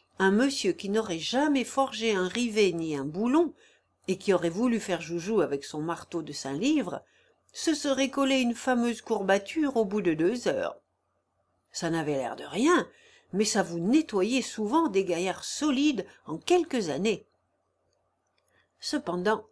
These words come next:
les autres ouvriers tapaient aussi, tous à la fois.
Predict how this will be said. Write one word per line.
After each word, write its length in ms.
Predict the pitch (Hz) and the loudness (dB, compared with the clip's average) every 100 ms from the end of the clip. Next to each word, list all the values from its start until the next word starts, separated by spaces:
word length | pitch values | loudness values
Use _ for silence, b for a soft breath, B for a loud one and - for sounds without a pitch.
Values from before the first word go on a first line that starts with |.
| - | -8
les 260 | 175 170 247 | -6 -2 0
autres 400 | 262 - 170 208 | -2 -4 -10 -8
ouvriers 560 | 190 160 165 226 226 - | -8 -6 -2 -2 -2 -4
tapaient 400 | 233 - 147 143 | -4 -4 -10 -10
aussi, 380 | - - 190 - _ _ _ | -10 -8 -10 -10 _ _ _
tous 420 | - 349 - 220 | 2 2 0 -2
à 80 | 254 | 0
la 120 | 214 | 0
fois. 400 | - - - - | -2 -6 -6 -8